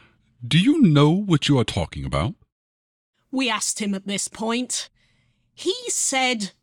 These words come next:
Speaker 2: no, but he knew it was every word of it true,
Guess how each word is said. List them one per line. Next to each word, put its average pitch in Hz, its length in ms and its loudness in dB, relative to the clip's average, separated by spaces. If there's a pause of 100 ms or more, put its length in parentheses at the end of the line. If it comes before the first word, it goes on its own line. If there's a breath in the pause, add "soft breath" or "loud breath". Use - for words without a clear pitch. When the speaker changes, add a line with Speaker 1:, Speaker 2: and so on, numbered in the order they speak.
(240)
Speaker 2:
no, 196 600 -4 (340)
but - 180 -6
he 320 120 0
knew 349 300 2
it 508 100 -2
was 320 220 -2
every 392 440 -6
word 302 340 0
of 262 60 -10
it - 160 -8
true, 160 480 -4